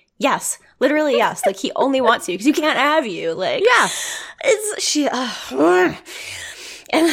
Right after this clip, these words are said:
Speaker 1: and then Miranda's like, "Okay, but what do you want? Like, what do you actually want?" And Carrie's just like, "Well, I don't want anyone to get hurt. I just want everyone to be happy." And it's like, you,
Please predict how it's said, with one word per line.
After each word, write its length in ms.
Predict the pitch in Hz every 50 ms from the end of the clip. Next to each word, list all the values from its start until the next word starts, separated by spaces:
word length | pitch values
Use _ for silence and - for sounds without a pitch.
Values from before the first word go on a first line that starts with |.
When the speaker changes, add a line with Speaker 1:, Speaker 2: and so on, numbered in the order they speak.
| - 220 233 226 247 -
Speaker 1:
and 100 | 262 302
then 400 | 339 339 330 311 294 - 254 277
Miranda's 280 | 302 285 302 294 294
like, 100 | 294 320
"Okay, 160 | 302 302 294
but 220 | 302 294 311 - 220
what 180 | 208 254 294
do 80 | - 403 427 494 466
you 720 | 311 254 214 220 214 190 190 233 262 269 277 269 262 240 - -
want? 440 | 185 175 185 185 135 - - - -
Like, 140 | 202 220
what 140 | - 226 302
do 100 | - -
you 140 | 339 359 - - -
actually 400 | 202 220 - - - 220 220 196
want?" 360 | 175 185 175 - - - - -
And 420 | 208 208 190 180 180 180 214 - - -
Carrie's 320 | - - 269 247 294 294
just 80 | 349 339
like, 100 | 349 359
"Well, 100 | 339 - -
I 120 | - 330
don't 100 | 349 269
want 160 | 294 466 523 622 -
anyone 440 | - 247 247 247 262 269 254 226 214
to 40 | -
get 180 | - - - -
hurt. 920 | - - 240 220 202 - - - - 233 196 180 165 120 95 82 69 55 -
I 100 | - 233
just 300 | 240 269 302 302 - -
want 200 | 339 320 311 294
everyone 340 | 262 240 233 233 226 220 220
to 40 | 208
be 120 | 190 185
happy." 580 | 180 214 214 214 190 156 - - - 117 139 -
And 160 | - 214 254
it's 100 | 277 285
like, 560 | - 302 - - - - 220 214 208 196 - - - - - - - - - - - - - - - - - 277
you, 680 | 294 320 349 381 370 370 381 381 381 403 415 392 392